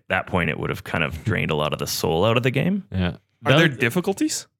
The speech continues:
Speaker 3: Like, are there difficulties?
Speaker 2: <laughs> There's one, hard.
Speaker 1: There's
Speaker 3: Well, that's what I'm
Speaker 2: Yeah.
Speaker 3: wondering.
Speaker 1: They, it, they actually released a patch which allowed you to turn difficulties down and whatnot.
Speaker 3: Oh, okay.
Speaker 1: Um,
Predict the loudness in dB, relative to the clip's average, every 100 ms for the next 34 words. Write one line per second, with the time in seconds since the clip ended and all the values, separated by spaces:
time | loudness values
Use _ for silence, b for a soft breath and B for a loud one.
0 | _ _ _ _ _ _ -2 0 2 2
1 | 0 2 4 6 8 8 8 6 6 4
2 | 4 4 4 0 -6 2 6 8 8 8
3 | 6 6 6 6 6 4 2 2 4 6
4 | 6 4 0 -2 2 4 4 4 4 6
5 | 6 4 4 0 0 2 0 0 -2 0
6 | 2 2 2 2 0 0 0 0 0 -2
7 | -4 -6 -4 -4 -4 0 2 2 2 2
8 | 2 2 2 2 2 2 2 2 2 4
9 | 4 2